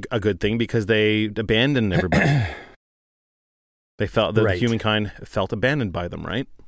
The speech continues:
Speaker 2: Right.
Speaker 1: So there's mix, there's a mixed bag there of, of feelings.
Speaker 2: Yeah, mixed bag.
Speaker 1: What's your highlight for this chapter?
Speaker 2: Highlight is Eshonai. For me, it's Eshonai, um, you know, getting to know a bit more about her. Like, uh, I like this wanderlust that she has. I like,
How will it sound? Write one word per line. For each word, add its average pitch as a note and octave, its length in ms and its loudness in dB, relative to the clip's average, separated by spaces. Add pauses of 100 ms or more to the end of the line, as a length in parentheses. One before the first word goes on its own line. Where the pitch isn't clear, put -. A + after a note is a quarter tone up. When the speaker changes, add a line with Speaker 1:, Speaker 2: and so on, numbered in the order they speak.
(720)
Speaker 2:
Right. F#2 260 2 (220)
Speaker 1:
So A#2+ 100 -2
there's A#2 140 2
mix, B2 220 0
there's B2 220 0
a C3 40 4
mixed C#3 240 0
bag A2 260 4
there F2 260 0
of, E2+ 200 -4
of - 100 -8
feelings. G#2 380 0
Speaker 2:
Yeah, G#2 160 6
mixed G#2 260 2
bag. D#2+ 240 0 (380)
Speaker 1:
What's C#3 180 0
your A3+ 80 4
highlight A#2 380 2
for - 100 -6
this G2 160 -2
chapter? G2+ 400 -2 (880)
Speaker 2:
Highlight C#3+ 420 6
is B2 280 4
Eshonai. B2 840 4
For - 140 0
me, D#3 240 4
it's D3 140 -2
Eshonai, C3+ 760 0
um, A2 800 -2
you C#3+ 80 -4
know, A2 100 2
getting A2+ 260 2
to A#2+ 100 -4
know B2 160 2
a A#2+ 40 2
bit B2 120 2
more A#2+ 200 2
about A#2+ 260 2
her. D2+ 260 0
Like, F2+ 320 -2
uh, F2+ 240 0 (320)
I G2+ 60 2
like A#2 240 4
this C3 160 0
wanderlust A2+ 580 2
that F#2+ 140 -2
she F2 100 -4
has. D2+ 380 -6
I E2 60 -4
like, G2+ 380 -2